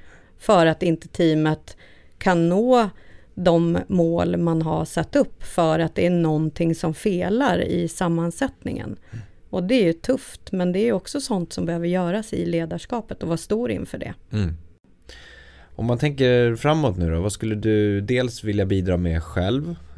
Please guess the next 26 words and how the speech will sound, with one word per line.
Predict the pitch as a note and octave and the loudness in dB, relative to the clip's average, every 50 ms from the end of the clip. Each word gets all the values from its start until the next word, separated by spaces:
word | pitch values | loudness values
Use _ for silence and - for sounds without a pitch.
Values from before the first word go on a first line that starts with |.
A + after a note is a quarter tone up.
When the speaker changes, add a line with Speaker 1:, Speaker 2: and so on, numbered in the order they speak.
| - - - | -20 -20 -18
Speaker 2:
Och, | - - - G2 F#2+ F#2+ F#2 F2 - | -12 -6 -2 -2 -2 -2 -2 -4 -4
och, | - F#2+ F#2 - - F#2+ | -2 -2 -2 -2 -2 -2
och | F#2 | -2
vad | F#2+ G2+ F#2 - | 0 -2 -2 -2
tror | - G#2+ F#2+ G#2+ B2+ C#3+ | -2 -2 0 0 0 2
du | C#3 A2+ | 2 2
egentligen | F#2+ D#2+ D#2+ D#2+ D#2+ F2 E2+ E2 | 0 0 0 -2 -4 -2 -2 -2
att, | D#2+ D#2+ - - - - - - - - - - - - - - _ - - - | -2 -4 -8 -12 -14 -12 -12 -12 -12 -16 -20 -20 -20 -20 -20 -20 _ -20 -20 -14
liksom, | - E2+ E2+ - F2 E2+ E2 E2 - - - - - - - | -10 -8 -4 -2 -2 0 -2 -4 -6 -12 -20 -20 -20 -16 -10
vart, | G2 G2+ - - - _ | -10 -10 -10 -10 -16 _
vart, | - - F2 G2+ G2 G2+ - | -12 -6 -4 -4 -4 -4 -6
vilken | - G2+ G2+ - G#2+ G2+ | -6 -6 -2 0 0 0
riktning | A2+ G#2 - - - - A2+ G2+ F#2+ | 0 -4 -6 -6 -6 -2 -2 -2 -2
tar | - A2+ A2+ G#2+ | -2 -2 -2 -2
sig | G2+ - - F2+ E2+ E2 E2+ E2+ G2 - - | -2 -2 0 0 0 0 -2 -4 -6 -12 -12
musikbranschen | - - F#2 G2+ G2 - - G#2 G#2 G2+ F#2+ - E2 D#2+ D#2+ D#2+ E2 - | -10 -8 -6 -6 -6 -6 -6 -6 -6 -4 -4 -4 -4 -4 -4 -4 -6 -10
från | - - G2 F#2+ F2+ F2 E2+ E2+ D#2 - | -10 -6 -4 -2 -2 0 -2 -2 -4 -4
idag? | - F2+ F#2 G2 E2+ D2+ D2 D#2 - - - - - | -4 -2 0 0 0 0 -2 -6 -10 -14 -16 -14 -8
Vi | - F#2 F#2+ | -4 -2 -2
har | G2 F#2+ F#2 D#2 | -2 -2 -2 -4
ganska | F2 F#2+ F2+ - - F2 | -4 -4 -4 -4 -6 -8
precis | - F#2+ F#2 G#2 G2 F2+ | -8 -6 -6 -4 -4 -6
på | - - | -4 -4
dagen | E2+ G2+ G#2 G2+ F#2+ F2 E2 E2 | -2 -2 0 -2 -2 -2 -4 -4
två | D#2 - - F#2+ G2 G#2 G#2 | -6 -6 -4 -2 -2 0 0
år | G2 E2 D2+ D2+ D2+ | 0 -2 -2 -4 -6